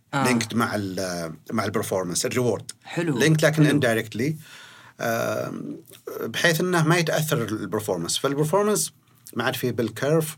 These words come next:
Speaker 2: ما عاد فيه. أنت سوي التقييم كما، آه، يعني كما،
Speaker 1: ك-،
Speaker 2: كما
Speaker 1: كما تراه
Speaker 2: يعجبك.
Speaker 1: أنت.
Speaker 2: إيه،
Speaker 1: إيه.
Speaker 2: كما تراه يعني.
Speaker 1: إيه.
Speaker 2: وتشوفه في أرض الواقع والصحيح.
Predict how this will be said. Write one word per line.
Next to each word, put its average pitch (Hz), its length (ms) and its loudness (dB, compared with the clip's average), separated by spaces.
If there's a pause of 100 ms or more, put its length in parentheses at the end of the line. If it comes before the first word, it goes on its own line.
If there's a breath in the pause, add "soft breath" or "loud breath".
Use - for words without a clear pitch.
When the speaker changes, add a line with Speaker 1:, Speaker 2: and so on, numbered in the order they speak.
Speaker 2:
ما 117 100 -2
عاد 113 100 -2
فيه. 104 260 -4
أنت 151 220 0
سوي 156 220 2
التقييم 151 580 2
كما، 147 520 2 (600 loud breath)
آه، 101 720 -2 (500)
يعني - 180 -4
كما، 107 420 0
Speaker 1:
ك-، - 40 -8
Speaker 2:
كما 180 120 2
Speaker 1:
كما - 140 6
تراه 208 260 8
Speaker 2:
يعجبك. 170 120 4
Speaker 1:
أنت. 156 160 2
Speaker 2:
إيه، 147 180 6
Speaker 1:
إيه. 120 80 2
Speaker 2:
كما 180 200 2
تراه 170 300 6
يعني. 117 200 -2
Speaker 1:
إيه. 147 220 0 (280 loud breath)
Speaker 2:
وتشوفه 156 380 4
في 151 160 4
أرض 143 140 4
الواقع 127 340 4
والصحيح. 123 500 0